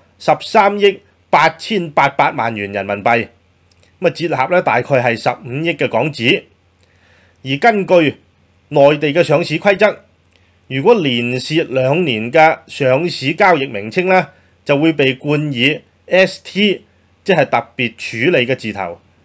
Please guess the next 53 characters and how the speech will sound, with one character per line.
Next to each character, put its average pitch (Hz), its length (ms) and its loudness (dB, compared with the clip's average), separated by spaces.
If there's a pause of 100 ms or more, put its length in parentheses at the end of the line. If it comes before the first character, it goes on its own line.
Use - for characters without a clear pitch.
(320)
而 120 140 -12
家 196 140 4
呢， 202 120 4
海 135 280 2
殺 151 160 0
就 120 220 -2
改 117 120 -2
為 107 240 0
咗 123 100 4
S 180 460 2
T 180 300 -2
海 123 180 0
殺， 139 280 -2 (800)
有 139 180 2
被 151 200 -2
終 190 260 0
止 131 200 -6
上 123 280 -2
市 120 180 -4
嘅 131 80 2
風 143 140 -2
險。 117 440 0 (460)
嗱， 107 180 -6
一 143 80 2
終 151 220 -4
止 143 160 -8
上 117 180 -2
市 113 160 -4
呢， 135 100 2
就 113 120 -4
執 135 120 -2
硬 123 80 -8
㗎 98 200 -8
啦， 104 160 -6 (440)
啊， 95 320 -14
冇 113 140 0
得 147 60 4
融 95 240 -8
資， 127 240 -4 (880)
名 113 260 0
都 170 80 2
衰 156 180 0
過 117 140 0
人 92 140 -4
嘅， 101 160 -6 (240)
加 160 160 2
個 143 80 -6
S 160 360 0
T 147 300 -10
上 107 220 -4
去 101 160 -2
，S 185 480 0
T 170 320 -6